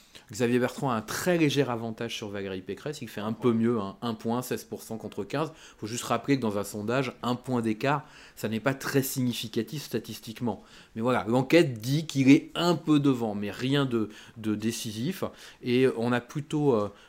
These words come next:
euh, vu une tendance à va-, à voir Valérie Pécresse rattraper son handicap sur, euh, Xavier Bertrand. Il y avait plutôt trois, quatre points il y a encore quelques semaines, quelques mois. Désormais, ça n'est qu'un point. Donc, ce sont, je dirais, les deux mieux placés dans l'opinion publique.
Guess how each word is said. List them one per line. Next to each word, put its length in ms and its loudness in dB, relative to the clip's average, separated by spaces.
euh, 360 -2
vu 440 -2
une 120 0
tendance 520 -2
à 60 0
va-, 280 -2
à 200 -10
voir 220 0
Valérie 360 2
Pécresse 320 -4
rattraper 460 0
son 180 -4
handicap 420 -4
sur, 220 -2
euh, 40 2
Xavier 320 -2
Bertrand. 300 -6
Il 60 0
y 20 4
avait 100 6
plutôt 240 -6
trois, 260 -2
quatre 200 -2
points 200 -2
il 40 0
y 40 0
a 40 -2
encore 340 -4
quelques 320 4
semaines, 300 -2
quelques 240 0
mois. 380 -2
Désormais, 400 -2
ça 140 -6
n'est 140 -2
qu'un 200 -8
point. 260 -8
Donc, 200 -6
ce 140 -8
sont, 220 -4
je 80 -6
dirais, 260 2
les 140 2
deux 400 4
mieux 300 4
placés 400 -2
dans 120 0
l'opinion 380 -2
publique. 520 -6